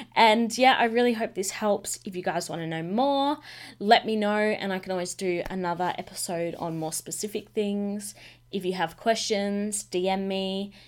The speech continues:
You can find me on Instagram, bonnie dot can, or on my website, bonnie can dot com. And yeah, I hope you guys really loved it.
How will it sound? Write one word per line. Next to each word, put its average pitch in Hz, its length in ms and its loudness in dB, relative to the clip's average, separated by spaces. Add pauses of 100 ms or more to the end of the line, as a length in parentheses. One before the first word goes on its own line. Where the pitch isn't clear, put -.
(120)
You - 120 -12
can 185 100 -4
find 185 220 0
me 175 80 -2
on 165 200 -4
Instagram, 185 960 -4 (880)
bonnie 185 480 0
dot - 300 -2
can, 302 560 2 (600)
or 262 320 8
on 220 100 0
my 196 120 0
website, 185 640 2 (920)
bonnie 190 380 4
can 180 580 -4 (280)
dot 180 240 0 (160)
com. 233 640 0 (680)
And 185 580 0
yeah, 214 320 0 (260)
I 196 60 -6
hope 202 260 -6
you 208 60 -2
guys 185 280 -4
really 185 180 2
loved 185 320 0
it. 190 200 0